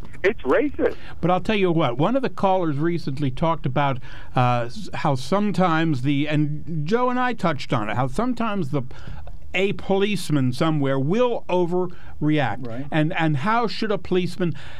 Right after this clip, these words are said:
Speaker 2: and how should a policeman react when he feels threatened? And I wrote, and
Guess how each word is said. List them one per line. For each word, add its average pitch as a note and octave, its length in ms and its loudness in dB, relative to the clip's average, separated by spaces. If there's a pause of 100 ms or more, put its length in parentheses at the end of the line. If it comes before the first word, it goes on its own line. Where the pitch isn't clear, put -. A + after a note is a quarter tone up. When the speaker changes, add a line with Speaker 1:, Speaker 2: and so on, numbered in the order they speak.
(100)
Speaker 2:
and C#3+ 140 2
how A#3 220 2
should C4 280 -2
a A#3+ 40 2
policeman F#3 520 -2
react D#3+ 440 0
when E3+ 240 2
he E3 220 0
feels D#3 420 0
threatened? B2 460 0 (340)
And E3 180 2
I D#3 120 2
wrote, A3+ 420 2
and D#3+ 220 0